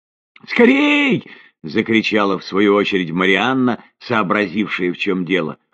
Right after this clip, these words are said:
"Он ужасно страдает! Я просто не знаю, что с ним!" "Кровь Иисуса и святые дары!" — бурчал Рекен, замешкавшись у замка,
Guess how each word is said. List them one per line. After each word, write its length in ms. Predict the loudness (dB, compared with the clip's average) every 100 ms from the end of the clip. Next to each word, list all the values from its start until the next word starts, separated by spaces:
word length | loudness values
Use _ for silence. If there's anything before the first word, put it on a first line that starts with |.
| 0
"Он 160 | 2 2
ужасно 500 | 2 2 0 -4 -8
страдает! 720 | -2 -2 2 2 0 -4 -10 -8
Я 160 | -2 0
просто 320 | 2 0 0
не 120 | 0
знаю, 340 | 0 2 2 2
что 240 | 2 2
с 120 | 2 0
ним!" 320 | 0 0 -4 _ _ _ _ _ _ _
"Кровь 560 | -4 0 4 4 4 4
Иисуса 680 | 4 2 0 0 0 0 0
и 100 | 0
святые 600 | -2 -4 -2 0 2 2
дары!" — 680 | 2 2 2 2 2 0 -4 _ _ _
бурчал 680 | -6 -2 -2 -2 0 0 0
Рекен, 720 | -2 -2 -2 0 2 0 0
замешкавшись 1000 | -2 -2 0 -2 -4 -6 -6 -6 -8 -8
у 140 | -10 -6
замка, 640 | -4 -4 -4 -2 -2